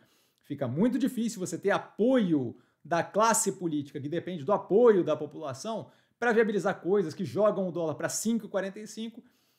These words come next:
e jogam os juros na casa do chapéu e por aí vai, certo? Aquilo ali são indicativos de curto prazo, mas não, mesmo assim, indicativos de que as coisas não estão indo numa direção das mais positivas, tá? Isso tudo em um momento já pressionado, de juros altos, de inflação ainda não contida e por aí vai.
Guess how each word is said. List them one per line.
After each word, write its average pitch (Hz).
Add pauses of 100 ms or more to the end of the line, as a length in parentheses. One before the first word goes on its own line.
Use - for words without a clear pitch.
(120)
e 240
jogam 196
os 170
juros 165
na 175
casa 190
do 190
chapéu 190
e 196
por 196
aí 208
vai, 151
certo? 127
Aquilo 143
ali 170
são 202
indicativos 190
de 165
curto 156
prazo, 208
mas 208
não, 196
mesmo 233
assim, 214 (260)
indicativos 220
de 202
que -
as 190
coisas 156
não 165
estão 151
indo 160
numa 160
direção 165
das 156
mais 156
positivas, 160 (360)
tá? 117 (680)
Isso 277
tudo 254
em 165
um 170
momento 180
já 147
pressionado, 214
de 110
juros 139
altos, 185
de 127
inflação 135
ainda 165
não 160
contida 190
e 170
por 180
aí 180
vai. 131